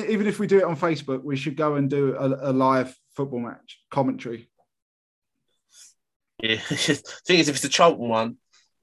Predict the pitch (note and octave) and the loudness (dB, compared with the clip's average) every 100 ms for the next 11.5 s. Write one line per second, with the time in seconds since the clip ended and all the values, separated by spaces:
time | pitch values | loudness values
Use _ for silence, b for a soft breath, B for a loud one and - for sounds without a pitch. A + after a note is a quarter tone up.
0 | - _ - - - B B - B3 D#3 | -20 _ -12 -12 -20 B B 0 2 6
1 | A3 G#3+ E3 E3 D#3+ C#3+ - - _ _ | 6 8 12 12 10 6 2 -10 _ _
2 | b b F#3 A3 G3+ F3 E3 G3 E3 C#3+ | b b 0 2 4 2 4 4 4 2
3 | C#3+ C#3 D#3 D3+ C#3 C#3 C#3 B2 D#3+ - | -2 4 6 6 2 -2 -2 -4 -6 -6
4 | B2+ A#2+ A2+ A#2+ A#2 A2+ A#2+ C#3+ B2 - | -10 -10 -8 -6 -6 -8 -8 -6 -8 -6
5 | - D#3+ C#3+ C#3+ C#3+ C#3 C#3+ C3+ A#2+ - | -2 0 4 4 4 6 4 6 0 0
6 | A#2 B2 - A#2 A2+ - C3+ B2+ A#2+ C#3 | -4 -4 -2 -2 -4 -6 -8 -2 0 2
7 | E3 - D#3+ D3 C3+ G#2+ - - C#3 F#3+ | 2 2 0 0 -2 -6 -16 -20 -2 2
8 | G3+ G3+ F#3+ F#3 E3+ D3 C3+ D3 C3+ D3 | 4 6 4 4 2 -2 -4 -4 -2 -2
9 | C#3 D3+ C#3+ C3 C3+ C3 B2 A#2 A#2 B2 | -2 -2 -2 -2 -6 -6 -6 -6 -6 -6
10 | B2+ B2+ C3 C#3 C#3 D#3+ D#3 D3+ C3+ D3+ | -2 0 0 -2 0 2 2 0 -2 -2
11 | C#3 C3+ C3 B2 A#2+ | -2 -2 -2 -2 -4